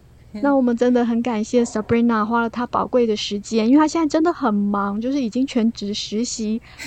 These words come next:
又要准备论文，<laughs> 然后还要一直持续的精进自己各方面的技术以及知识。真的很感谢 Sabrina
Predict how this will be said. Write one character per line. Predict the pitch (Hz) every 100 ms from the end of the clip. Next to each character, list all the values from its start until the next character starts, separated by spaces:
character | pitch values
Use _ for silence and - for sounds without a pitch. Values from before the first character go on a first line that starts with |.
| 214
又 |
要 | 302 349
准 | 330 226
备 | 254
论 | 294 320 302 269
文， | 233 220 220 247 -
<laughs> | - -
然 | 196
后 | 208 269 262 254
还 | 247 - 208
要 | 247
一 | 247 254
直 | 277
持 | 254 - 220
续 | 277
的 | 247 220
精 | - 254
进 | 254 254
自 | 240 262
己 | 220 190 -
各 | 269
方 | 247 240
面 | 247 262
的 | 226
技 | 214 - 240
术 | 226 269 220
以 |
及 | -
知 | 190 - 214
识。 | 226 - 208 - - -
真 | - 302
的 | 320
很 | 262 240
感 | 269 220
谢 | 220 262
Sabrina | 247 220 202 220 226 220 202